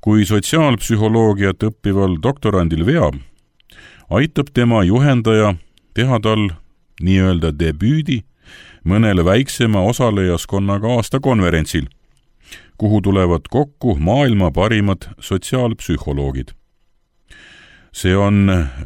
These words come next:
võistlushimuliste viienda aasta doktorantide esitluspidu ja tähistab nende tõusmist karjääriredeli sellele astmele, kus on inimesed, keda võib-olla võetakse tõsiselt.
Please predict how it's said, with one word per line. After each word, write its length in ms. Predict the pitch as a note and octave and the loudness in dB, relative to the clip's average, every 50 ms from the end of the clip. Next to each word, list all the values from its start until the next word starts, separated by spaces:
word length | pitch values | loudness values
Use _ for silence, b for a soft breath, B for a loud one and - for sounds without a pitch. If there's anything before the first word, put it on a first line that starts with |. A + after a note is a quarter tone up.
| A1 | -10
võistlushimuliste 1200 | C#2 D2 F#2 A2+ C3+ C#3+ - - A#2 F#2+ - F#2+ G2 A2+ A#2 G#2+ G2 F#2+ F2+ - - - F2 E2 D2 D2 D2 | -4 -2 2 2 2 2 0 -2 -4 -4 -2 0 0 0 0 0 0 0 -2 -2 -2 -2 -2 -2 -2 -4 -6
viienda 440 | D#2 G2+ C3 B2+ A#2 G#2 F#2 E2+ F#2 | -4 -2 0 0 0 0 0 0 2
aasta 400 | G2 G2 F#2+ - - - F#2+ E2+ D#2 | 2 0 0 -2 -4 -4 -4 -4 -2
doktorantide 840 | D#2 A2 A#2+ - - - F#2 F#2 F#2 F2+ E2+ - - F2 F#2+ F#2 D#2+ - | -2 -4 -4 -4 -4 -4 -2 -2 -2 -2 -4 -4 -6 -4 -4 -4 -6 -4
esitluspidu 800 | G#2 B2 A2+ A#2 F#2+ - - A2 A#2 - - A2+ E2+ D2+ C#2 B1+ - _ _ _ _ _ _ _ B B B B B B B B B B B B | -4 -4 -2 -4 -4 -4 -4 -6 -6 -4 -4 -4 -2 -2 -4 -6 -6 _ _ _ _ _ _ _ B B B B B B B B B B B B
ja 360 | B D#2+ E2+ F2 F2 E2+ E2 D#2+ | B 0 2 2 4 2 2 2
tähistab 540 | - G2+ A2 A#2 G#2+ - - - G2+ F2+ F2 | 0 0 0 0 0 -2 -2 -4 -4 -2 -2
nende 520 | D#2+ F2 F#2+ F#2 F2+ E2 F2+ F2 E2+ D#2 | 0 0 0 0 0 0 0 0 0 -2
tõusmist 640 | C#2+ F2 F#2 G2+ A2 A#2+ - C3+ B2+ - - - - - _ _ _ _ _ _ - - | 0 0 0 0 0 0 0 0 -2 -2 -4 -10 -18 -20 _ _ _ _ _ _ -10 -4
karjääriredeli 1040 | F2 F2 F2+ F2 F2 F#2+ G#2+ A#2 A#2+ A2 G#2 F2 E2 F#2+ A2 G#2+ G#2 G2 F2+ E2 D2+ | -2 0 0 2 2 2 2 2 2 2 2 0 2 0 0 0 0 0 0 -2 -2
sellele 440 | - F#2+ G#2 C3 A#2+ F2+ E2+ F2+ A#2 | -2 -2 -2 0 0 0 0 0 0
astmele, 420 | C#3 - - - G2 F#2 F2 D#2+ - b b b b b b b b b | -2 -2 -4 -4 -2 -2 -2 -4 -6 b b b b b b b b b
kus 260 | b F#2 F#2 - - G2 | b -4 -4 -2 -2 -2
on 220 | F#2 F2 E2 D2+ - _ _ _ _ - | 0 0 -2 -2 -6 _ _ _ _ -10
inimesed, 720 | - D#2+ F2+ G#2 A#2 B2+ B2+ C3 C3 A2+ C3 B2 A2+ - - | -4 -2 0 2 2 2 2 0 0 0 -2 -2 -4 -4 -4
keda 360 | - F2+ G2+ G#2+ A2+ A2+ A2+ G2+ D#2+ | -4 -4 -2 0 0 0 0 0 0
võib-olla 680 | E2+ F#2 G2 G2+ G2 F2+ E2 F2 F#2 G2 G2+ A2+ A#2 G#2+ | 0 0 0 0 -2 -2 0 0 0 0 0 -2 -2 -4
võetakse 560 | E2 C#2+ C#2+ D2+ - - F2+ F2 - - G2 | -4 -4 -4 -4 -6 -6 -8 -8 -6 -6 -8
tõsiselt. 720 | F#2+ - - C2 B1+ B1+ B1 A#1+ A#1 A#1+ A#1+ - - - | -8 -6 -6 -6 -6 -6 -8 -8 -8 -10 -10 -12 -14 -20